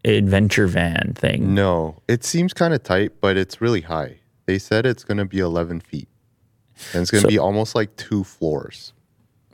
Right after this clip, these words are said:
Speaker 1: Hmm. I, I'm, I'm really curious to see some real pictures of it. I, I presume they can go ahead and fabricate a,
Speaker 2: Sure,
Speaker 1: a
Speaker 2: yeah.
Speaker 1: ver-, a, uh,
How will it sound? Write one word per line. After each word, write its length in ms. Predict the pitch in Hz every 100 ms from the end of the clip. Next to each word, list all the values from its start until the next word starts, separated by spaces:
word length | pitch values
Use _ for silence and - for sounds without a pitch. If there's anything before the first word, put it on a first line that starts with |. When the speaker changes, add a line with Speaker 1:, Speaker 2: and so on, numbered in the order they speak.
| -
Speaker 1:
Hmm. 260 | 127 104 95 - _ _ _ -
I, 100 | 123
I'm, 160 | 156 180
I'm 200 | - 202
really 180 | 196 180
curious 360 | 139 147 120 -
to 80 |
see 500 | 107 - 110 104 98 -
some 240 | - 113
real 320 | 104 120 123
pictures 480 | - - 113 139 127
of 160 | 135 135
it. 100 | 151
I, 220 | 117 117
I 80 | -
presume 400 | 117 123 110 147
they 120 | 139 117
can 140 | 120
go 140 | 110
ahead 160 | 110 113
and 160 | 107 92
fabricate 680 | 82 95 110 107 123 135 - _ _ _ _ -
a, 80 | 117
Speaker 2:
Sure, 180 | 104 92
Speaker 1:
a 60 |
Speaker 2:
yeah. 240 | 113 113 120
Speaker 1:
ver-, 340 | - 104 104 -
a, 200 | 113 98 - - - - _ _ _ -
uh, 360 | - - -